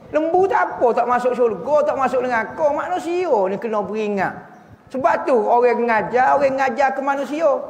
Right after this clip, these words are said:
Ngepek, ngepek ke manusia apa cerah? Ngepek kat kok kipas, kok, kok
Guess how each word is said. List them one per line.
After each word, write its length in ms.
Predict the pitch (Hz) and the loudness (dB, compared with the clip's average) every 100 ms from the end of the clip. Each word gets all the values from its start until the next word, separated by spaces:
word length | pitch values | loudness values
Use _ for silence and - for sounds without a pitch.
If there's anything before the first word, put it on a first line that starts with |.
| - 220 | -10 -4
Ngepek, 480 | 254 254 - 285 175 | -2 0 0 -2 0
ngepek 260 | 208 220 254 240 | -4 -2 -2 -2
ke 20 | |
manusia 380 | 247 254 247 262 | -4 -4 0 0
apa 160 | 262 | 0
cerah? 240 | 254 214 131 - - 180 | 0 -2 -4 -8 -12 -4
Ngepek 420 | 226 202 - 233 180 | -2 -2 0 0 0
kat 80 | 151 | -2
kok 80 | 185 | -2
kipas, 380 | 190 180 - - 139 | -4 -4 -2 -4 -4
kok, 80 | 170 | -10
kok 160 | 165 | -10